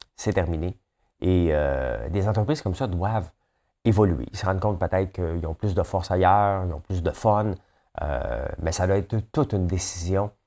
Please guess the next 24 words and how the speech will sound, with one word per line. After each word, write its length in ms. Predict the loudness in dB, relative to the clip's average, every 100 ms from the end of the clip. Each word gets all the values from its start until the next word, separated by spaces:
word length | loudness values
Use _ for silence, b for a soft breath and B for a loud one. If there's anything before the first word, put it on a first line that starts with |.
| _ _ -20 -8
pour 140 | -4 -2
une 80 |
entreprise 500 | 0 -2 -2 0 0
à 20 | 0
un 40 |
moment 120 | 0
donné 160 | 0 0
de 120 | 0
laisser 440 | -2 -2 -2 -2
tomber 420 | -2 -2 -2 -2 -6 _ _ _ _
ce 120 | -12
qui 140 | -2 0
a 60 |
fait, 360 | 2 0 0 -2
euh, 400 | 0 0 -2 -4 -2
ta 140 | -2
raison 400 | 0 0 0 2
d'être 340 | 2 2 -2 -4
pendant 280 | -8 -6 -8 -4
aussi 360 | -2 0 0
longtemps, 300 | 0 -2 -4
cent 180 | -4 -2
quarante 360 | 0 -2 -2
ans, 80 | -6